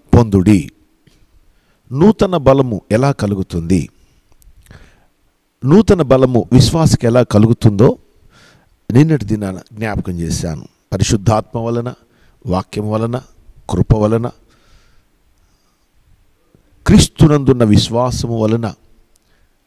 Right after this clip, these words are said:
మరి యెహోవా కొరకు ఎదురు చూచుట వలన మనము నూతన బలము పొందుతాము. ఈ విషయాలను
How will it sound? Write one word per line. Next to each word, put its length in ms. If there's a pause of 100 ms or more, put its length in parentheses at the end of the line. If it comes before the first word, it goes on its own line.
(500)
మరి 380 (840)
యెహోవా 420
కొరకు 380
ఎదురు 320 (140)
చూచుట 260
వలన 440 (540)
మనము 420
నూతన 320
బలము 480 (300)
పొందుతాము. 640 (1500)
ఈ 60
విషయాలను 680